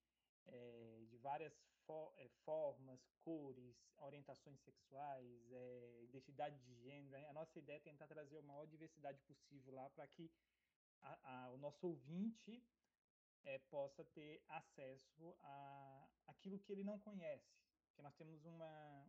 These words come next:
uma dimensão de, de autores independentes enorme, um, uma biosfera muito grande na Amazônia e que tem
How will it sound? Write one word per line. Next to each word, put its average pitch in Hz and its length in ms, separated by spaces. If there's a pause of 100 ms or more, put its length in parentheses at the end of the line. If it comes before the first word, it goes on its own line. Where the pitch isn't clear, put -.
uma 143 260
dimensão 170 760
de, 151 380
de 131 120
autores 147 680 (360)
independentes 139 720
enorme, 160 640
um, 131 280 (720)
uma 135 460
biosfera 160 920
muito 180 380
grande 143 340
na 135 80
Amazônia 131 640 (380)
e 175 100
que 180 140
tem 202 420